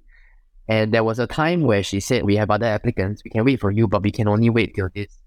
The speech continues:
Friday." So assume that this was the week of the decision making. So I sat on it for a long time.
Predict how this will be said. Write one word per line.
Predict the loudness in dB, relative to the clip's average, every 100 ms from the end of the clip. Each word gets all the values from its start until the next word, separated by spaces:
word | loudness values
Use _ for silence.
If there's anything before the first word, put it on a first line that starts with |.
| -6
Friday." | -4 -2 -2 -4 -8 -12
So | -4 -2
assume | -2 0 0
that | 2
this | -2 -2
was | -4
the | -4 -4
week | -4 -6 -12 -16 -20 -20 -8
of | -6 -4
the |
decision | -4 -2 -2 -2
making. | -4 -6 -12 -20 -20 -8
So | -4
I | -2
sat | -2 -2
on | -2
it | -4
for | -4 -2
a |
long | -2 -4
time. | -6 -10